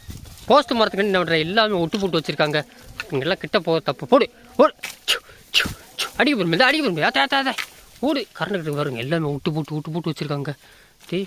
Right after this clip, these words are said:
நமக்கு அது பாட்டுக்கு விளையாட்டு சேட்டைக்கு கிட்டலாம் வந்து அது பாட்டுக்கு கடிச்சிக்கிருக்கு வாயை வச்சுக்கிட்டு. அதுக்கு தான் போஸ்ட் மரத்துக்கு வந்து நின்னுட்டா உத்து பார்த்துக்கிட்டே நிக்கணும். இது சேட்டை வெள்ளாடு அப்படியே கோபுரம் விட்டா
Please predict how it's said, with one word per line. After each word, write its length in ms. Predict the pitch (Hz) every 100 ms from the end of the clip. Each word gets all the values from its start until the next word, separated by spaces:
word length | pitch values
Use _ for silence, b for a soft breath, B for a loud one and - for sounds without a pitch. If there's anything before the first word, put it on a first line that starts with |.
| -
நமக்கு 220 | 135 127
அது 120 | 123
பாட்டுக்கு 280 | 131 151 143
விளையாட்டு 240 | 143 156 147
சேட்டைக்கு 420 | 156 147 - 143
கிட்டலாம் 300 | - - 160
வந்து 200 | 156 143
அது 100 | 143
பாட்டுக்கு 280 | 143 143 135 131
கடிச்சிக்கிருக்கு 480 | 151 - 147 139
வாயை 140 | 131 139
வச்சுக்கிட்டு. 440 | 135 131 135 135 B B B
அதுக்கு 220 | 139 165
தான் 80 | 170
போஸ்ட் 240 | 185 214
மரத்துக்கு 340 | 202 180 165 160
வந்து 180 | 170 180
நின்னுட்டா 220 | 180 170
உத்து 280 | 156 156 180
பார்த்துக்கிட்டே 360 | 196 196 240 226
நிக்கணும். 340 | 196 - 151 - B B B -
இது 200 | 131 -
சேட்டை 240 | 240 262
வெள்ளாடு 640 | 196 165 214 226 196 175 175
அப்படியே 720 | 160 160 220 220 220 220 214
கோபுரம் 520 | 202 190 233 214 185
விட்டா 160 | -